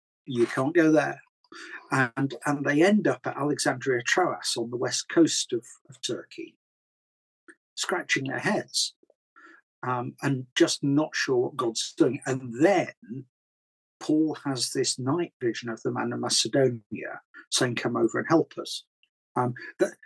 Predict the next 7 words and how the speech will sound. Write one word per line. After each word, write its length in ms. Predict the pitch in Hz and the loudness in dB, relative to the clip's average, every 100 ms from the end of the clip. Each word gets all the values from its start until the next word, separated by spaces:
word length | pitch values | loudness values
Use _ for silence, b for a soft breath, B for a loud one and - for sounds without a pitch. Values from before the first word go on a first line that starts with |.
| _ | _
the 80 | - | -4
commentators 880 | - - 117 107 - 120 - - - | -4 2 2 2 -2 -2 -2 -4 -2
get 220 | - - | -2 2
very 360 | 370 370 339 - - | 6 8 8 4 -10
excited 600 | - - 147 139 - 110 | 0 4 4 2 -2 -2
about 180 | 110 120 - - | -4 -2 -4 -2
how 220 | 143 131 | -2 -2